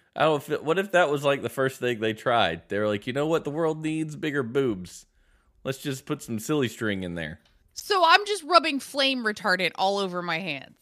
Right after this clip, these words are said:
Speaker 2: Cool.
Speaker 1: But that's a good thing. That means that you can, like, flame, flame on.
Speaker 2: Retard flames.
Speaker 1: <laughs>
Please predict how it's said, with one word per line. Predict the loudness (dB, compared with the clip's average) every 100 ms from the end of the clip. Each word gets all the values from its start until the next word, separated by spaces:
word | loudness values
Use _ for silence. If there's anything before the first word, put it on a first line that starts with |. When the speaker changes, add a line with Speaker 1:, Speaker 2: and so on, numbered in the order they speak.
| _
Speaker 2:
Cool. | -16 -14 -12 -16 -20 _ _ _ _ _ -18 -4
Speaker 1:
But | -2
that's | -2 -2
a | -2
good | -2 0
thing. | 0 0
That | 0 0
means | -2 -4
that | -8
you | -6 -8
can, | -4 -4
like, | -2 -2 -4 -10 -20 _ _ _ _ _ _ _ _ _
flame, | -20 -10 -2 0 0 0 -2 -4 -8 0
flame | 6 10
on. | 10 10 8 6
Speaker 2:
Retard | 4 6 6 4
flames. | 4 6 8 6 4 0 -2 -6 -6 -8 -6 -6
Speaker 1:
<laughs> | -4